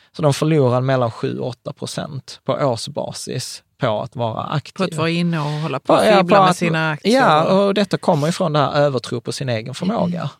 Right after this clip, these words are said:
Speaker 2: Mm.
Speaker 1: Eh, liksom. Och detta drabbar ju särskilt alltså, människor som till exempel går på Handelshögskolan, är duktiga. Och sen så liksom tar man sig in i ett spel som finansbranschen, som är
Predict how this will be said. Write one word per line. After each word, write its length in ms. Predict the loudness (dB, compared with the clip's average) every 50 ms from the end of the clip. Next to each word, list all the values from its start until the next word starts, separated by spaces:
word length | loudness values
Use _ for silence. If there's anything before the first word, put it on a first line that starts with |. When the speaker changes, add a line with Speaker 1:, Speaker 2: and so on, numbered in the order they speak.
| _ -4
Speaker 2:
Mm. 240 | -2 -2 -2 -2 -2
Speaker 1:
Eh, 240 | -2 -2 -2 -4 -4
liksom. 300 | -6 -8 -8 -8 -6 -4
Och 100 | -2 0
detta 300 | 0 -2 -2 -2 -4 -2
drabbar 400 | 0 0 0 0 0 0 0 0
ju 80 | 0
särskilt 440 | 0 0 0 0 0 -2 -6 -6 -6
alltså, 180 | -6 -4 -2 0
människor 440 | 0 2 2 2 0 0 0 -2
som 140 | -2 -2 -2
till 40 | -4
exempel 220 | -4 -4 -4 -2
går 100 | -2 -2 -2
på 100 | 0 0
Handelshögskolan, 920 | 0 0 0 -2 -6 -8 -8 -8 -10 -10 -10 -8 -6 -4 -4 -4 -4 -4 -2
är 260 | 0 2 2 2 2
duktiga. 640 | 2 0 -2 -2 -6 -14 _ -10 -6 -2 -2 -2 -2 -4 _ -20 -20 -20
Och 220 | _ _ -4 -2
sen 220 | -2 0 0 -2 -2
så 120 | -2 -4
liksom 240 | -4 -4 -6 -8 -12
tar 240 | -8 -4 -2 0 0
man 140 | 0 -2 -2
sig 120 | -2 -2
in 140 | -2 -2 -4
i 40 | -6
ett 80 | -6 -8
spel 460 | -8 -6 -6 -4 -4 -4 -6 -8 -8
som 320 | -6 -4 -4 -4 -4 -6
finansbranschen, 960 | -8 -6 -6 -4 -4 -4 -6 -8 -10 -12 -14 -14 -14 -12 -10 -8 -8 -8 -6 -6
som 160 | -6 -6
är 40 | -6